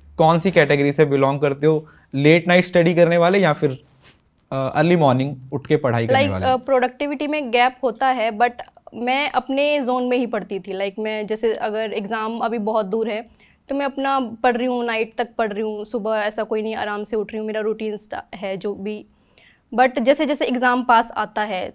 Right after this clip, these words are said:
Speaker 2: तो you have to get up early। Like, म-, जो मॉर्निंग में आपकी प्रोडक्टिविटी होती है, वो रात तक नहीं हो पाती। तो it's better कि अगर आप जल्दी उठ सकते हैं, तो वो आपका ही प्लस पॉइंट होगा।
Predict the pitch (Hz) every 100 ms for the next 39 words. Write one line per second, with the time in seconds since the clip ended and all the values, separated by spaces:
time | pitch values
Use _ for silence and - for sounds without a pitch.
0 | - 226 240 247 240 226 220 - - 262
1 | 254 220 196 220 220 226 220 - 214 202
2 | 180 175 180 _ _ _ _ _ - 220
3 | 226 - - 233 226 254 247 240 247 269
4 | 269 269 226 226 - 247 247 254 233 233
5 | 247 233 247 247 226 247 240 233 233 220
6 | 214 - 233 247 220 220 220 185 180 196
7 | 214 214 - 220 208 240 233 254 262 269
8 | 247 254 220 233 226 254 262 277 - 254
9 | 262 247 247 240 240 233 254 247 254 254
10 | 220 214 - 196 190 196 180 185